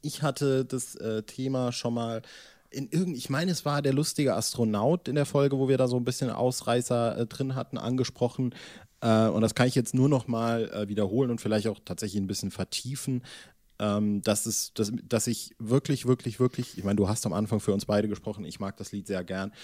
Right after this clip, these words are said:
Ich würd sogar sagen, dass ich einen wirklich, wirklich großen Platz in meinem Herzen für dieses Lied hab. Nicht nur, weil's eben auch eine emotionale Variante natürlich, äh, oder eine Komponente hat, weil's eben dieses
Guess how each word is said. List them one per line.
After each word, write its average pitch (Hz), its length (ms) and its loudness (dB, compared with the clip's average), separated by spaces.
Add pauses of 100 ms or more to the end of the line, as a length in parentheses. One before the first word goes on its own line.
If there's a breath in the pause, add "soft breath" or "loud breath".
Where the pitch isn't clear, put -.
(140 loud breath)
Ich - 60 -10
würd 107 80 -2
sogar 107 200 4
sagen, 104 280 2
dass 98 180 0
ich 107 100 -6
einen 104 100 0
wirklich, 110 260 -2
wirklich - 240 -4
großen 107 360 -4
Platz - 420 -4
in 107 80 -4
meinem 98 240 0
Herzen 90 460 -4
für 101 100 -2
dieses 90 380 -4
Lied 101 240 -8
hab. 101 160 -4
Nicht 104 240 -2
nur, 104 160 4
weil's 98 200 2
eben 95 180 -2
auch 85 200 -4 (340 loud breath)
eine 87 100 -2
emotionale 104 680 4
Variante 101 640 4
natürlich, 101 640 0
äh, 92 240 0
oder 92 160 0
eine 90 120 -2
Komponente 95 680 0
hat, 92 300 -2
weil's 87 280 -2
eben 87 240 -6
dieses 87 380 -4